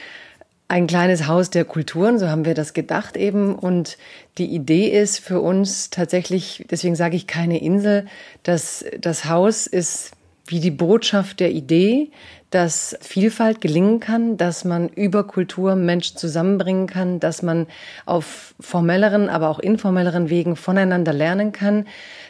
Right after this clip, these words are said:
dass wir in Stadtteile gehen teilweise, um sozusagen vielleicht auch eine Schwelle an-, abzubauen, weil oft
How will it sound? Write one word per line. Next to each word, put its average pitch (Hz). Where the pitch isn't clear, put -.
dass 170
wir 208
in 196
Stadtteile 190
gehen 170
teilweise, 170
um 170
sozusagen 160
vielleicht 156
auch 151
eine 165
Schwelle 170
an-, 196
abzubauen, 190
weil 165
oft -